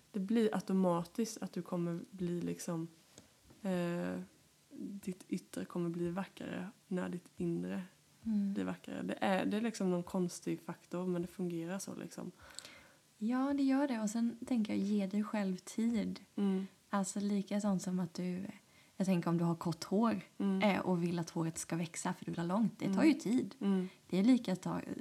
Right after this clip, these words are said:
Speaker 2: likadant med saker i ditt inre,
Speaker 1: Mm.
Speaker 2: vem du är.
Speaker 1: Mm.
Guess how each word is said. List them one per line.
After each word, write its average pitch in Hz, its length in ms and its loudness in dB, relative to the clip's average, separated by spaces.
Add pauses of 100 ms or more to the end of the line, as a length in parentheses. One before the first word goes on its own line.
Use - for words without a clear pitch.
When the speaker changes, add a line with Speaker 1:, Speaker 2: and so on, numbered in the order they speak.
(100)
Speaker 2:
likadant 175 360 0
med 165 120 0
saker 160 540 -4 (360)
i 175 100 0
ditt 165 140 -4
inre, 175 380 0 (120)
Speaker 1:
Mm. 196 200 2
Speaker 2:
vem 165 160 0
du - 100 -2
är. 233 240 0 (120)
Speaker 1:
Mm. 190 260 -4